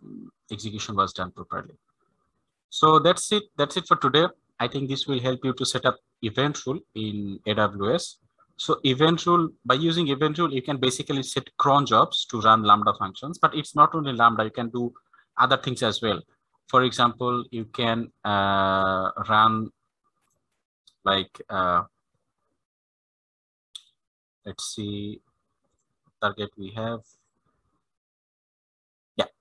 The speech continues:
S N S topic, S N S queue, S S M automation,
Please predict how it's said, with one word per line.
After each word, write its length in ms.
S 120
N 80
S 100
topic, 500
S 140
N 60
S 160
queue, 560
S 160
S 140
M 120
automation, 760